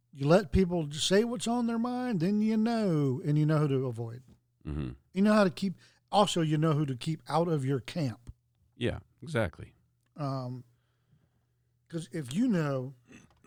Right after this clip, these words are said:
Speaker 1: hey,
Speaker 2: <clears throat>
Speaker 1: everybody's censored, you can't say anything. You can't talk about anything other than, you know, vanilla stuff a-, and the, and how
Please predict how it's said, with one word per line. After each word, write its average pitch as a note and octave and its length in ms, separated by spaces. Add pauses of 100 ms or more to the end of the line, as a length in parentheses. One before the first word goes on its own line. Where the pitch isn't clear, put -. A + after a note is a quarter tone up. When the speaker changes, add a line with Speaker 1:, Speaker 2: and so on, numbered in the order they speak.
(140)
Speaker 1:
hey, G3+ 140
Speaker 2:
<clears throat> - 20
Speaker 1:
everybody's A#3+ 520
censored, E3+ 320
you C3 60
can't F3+ 220
say D#3 240
anything. B2 360 (260)
You C3+ 80
can't G#3 540
talk F3+ 260
about F3 460
anything F3 840 (380)
other E3 260
than, C#3 360 (360)
you F3+ 80
know, C#3+ 340
vanilla E3 720
stuff E3 540 (1120)
a-, E3 240
and F3+ 160
the, D#3 240
and D#3+ 160
how E3 140